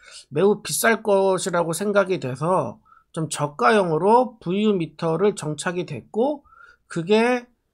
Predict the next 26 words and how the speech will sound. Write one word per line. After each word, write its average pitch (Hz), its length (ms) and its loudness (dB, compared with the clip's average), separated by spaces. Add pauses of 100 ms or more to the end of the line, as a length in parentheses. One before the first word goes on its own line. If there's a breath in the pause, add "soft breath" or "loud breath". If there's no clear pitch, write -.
(200)
대중적으로 185 680 0
많이 151 280 0
쓰여왔고, 180 920 -2 (560 soft breath)
디지털 220 500 0
오디오 180 360 2
워크스테이션 190 720 -2
환경에서는, 190 920 -2 (600 loud breath)
예, - 320 -6 (340)
샘플 247 720 -4
피크 - 360 -10
미터, 160 540 -4
여기서 214 280 0
알 175 120 4
수 208 140 -6
있는 170 260 -2
게 185 160 -2
디지털 180 400 -4
오디오에서는 165 640 0
샘플 254 480 -4
피크 - 280 -8
미터를 165 360 -4
쓴다는 160 540 -6
거를 135 400 -6
알 131 160 -6
수 - 140 -12
있죠. 143 420 -8